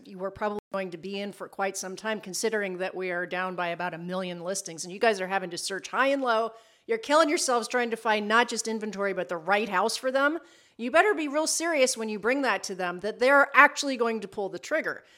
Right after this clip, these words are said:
So the other thing, yes, you're right. Maybe they're not that serious. They're looky-loos. The other thing that some buyers are doing in resistance to signing an agency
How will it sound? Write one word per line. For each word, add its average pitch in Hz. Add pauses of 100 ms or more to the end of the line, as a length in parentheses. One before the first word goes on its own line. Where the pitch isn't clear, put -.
(240)
So 262
the 233
other 349
thing, -
yes, 277
you're 247
right. 233
Maybe 226
they're 247
not 226
that 185
serious. 220
They're 185
looky-loos. 220
The 196
other 311
thing 254
that 202
some 233
buyers 233
are 202
doing 202
in 202
resistance 202
to 190
signing 190
an 175
agency 190